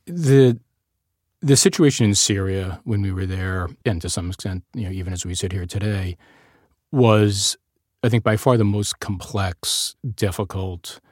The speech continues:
and seemingly insoluble problem. And, you know, although I, I don't pretend to believe that, you know, had we had another year, we could have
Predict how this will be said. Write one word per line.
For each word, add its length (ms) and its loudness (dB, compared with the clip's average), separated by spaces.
and 500 -2
seemingly 600 0
insoluble 880 -6
problem. 560 -8
And, 580 -4
you 80 -2
know, 80 0
although 300 2
I, 140 0
I 140 -2
don't 320 -2
pretend 720 -4
to 180 -2
believe 400 -4
that, 240 -6
you 100 -2
know, 60 -4
had 180 -2
we 100 -2
had 100 -4
another 240 -4
year, 300 -2
we 200 -6
could 180 0
have 260 -10